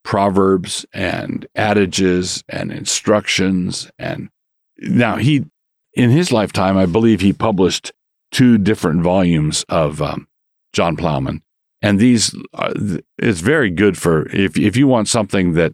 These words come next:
is, uh, highly entertaining to read around the dinner table for your, um,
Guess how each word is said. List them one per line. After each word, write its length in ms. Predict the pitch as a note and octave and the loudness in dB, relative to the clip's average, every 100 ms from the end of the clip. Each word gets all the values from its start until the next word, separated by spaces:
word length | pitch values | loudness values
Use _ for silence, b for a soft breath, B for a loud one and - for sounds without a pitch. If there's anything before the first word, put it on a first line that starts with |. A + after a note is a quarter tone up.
| _ | _
is, 340 | - F2+ E2 E2 | -2 -2 0 -2
uh, 200 | D2 - _ _ _ - | -2 -4 _ _ _ -4
highly 420 | A#2+ B2 A2 G2+ | -2 2 2 2
entertaining 640 | G2+ D#2+ - G#2 G2 E2 | 2 0 0 2 2 0
to 120 | - E2 | -2 -2
read 360 | D2 G2+ G2+ | 2 4 4
around 440 | F2 F2 F2 F2+ D#2+ | 2 2 2 2 2
the 280 | D2+ - | 0 0
dinner 400 | E2 E2+ G2 G2+ | -4 -2 2 2
table 420 | E2+ F#2 F#2 G#2+ G2 | 2 0 2 2 0
for 140 | - D#2 | -2 0
your, 440 | D#2 C#2+ - - | 2 0 -4 -6
um, 260 | - - | -6 -6